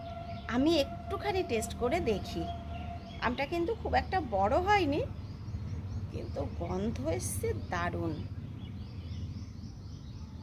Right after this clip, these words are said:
একদম ছোট্ট একটা স্লাইস আমি এই যে বার করে নিয়েছি। আর আমটার গোড়ার কাছে আপনারা যে দাগটা দেখতে পাচ্ছেন, ওই দাগটা কিন্তু যখন আমটা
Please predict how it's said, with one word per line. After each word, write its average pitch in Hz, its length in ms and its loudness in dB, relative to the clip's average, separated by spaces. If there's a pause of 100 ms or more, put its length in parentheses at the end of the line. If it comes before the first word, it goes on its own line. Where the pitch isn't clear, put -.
(960)
একদম 294 460 0
ছোট্ট - 360 -6
একটা 415 300 -2
স্লাইস 233 420 6
আমি 214 200 2
এই 220 60 -2
যে 226 100 0
বার 190 240 2
করে 208 240 0
নিয়েছি। 202 480 2 (1500)
আর 240 180 12
আমটার 233 380 12
গোড়ার 240 300 12
কাছে 254 260 8
আপনারা 302 300 12
যে 320 160 10
দাগটা 220 500 12
দেখতে 311 300 6
পাচ্ছেন, 277 440 8 (140)
ওই 262 200 12
দাগটা 220 420 12
কিন্তু 330 340 6
যখন 294 400 10
আমটা 240 300 12